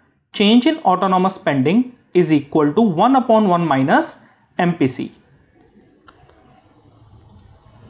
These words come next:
The multiple one upon one minus M P C is called the multiplier. This term, this is our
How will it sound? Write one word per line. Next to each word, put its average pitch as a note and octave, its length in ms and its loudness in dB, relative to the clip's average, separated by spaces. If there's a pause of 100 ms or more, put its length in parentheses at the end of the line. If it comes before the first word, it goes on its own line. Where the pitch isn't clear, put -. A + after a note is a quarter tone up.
(1200)
The F3+ 200 0
multiple C4+ 680 0
one A3 320 0
upon C#4+ 300 2
one A3+ 160 2
minus G#3+ 380 0
M D3+ 160 -2
P E3 120 2
C G3+ 320 -2
is G3 200 -2
called D3 400 0
the A#3 80 2
multiplier. E3 1120 -2 (1160)
This E3 420 -2
term, C3 240 -4 (680)
this E3 320 -2
is E3 140 2
our A#3 260 0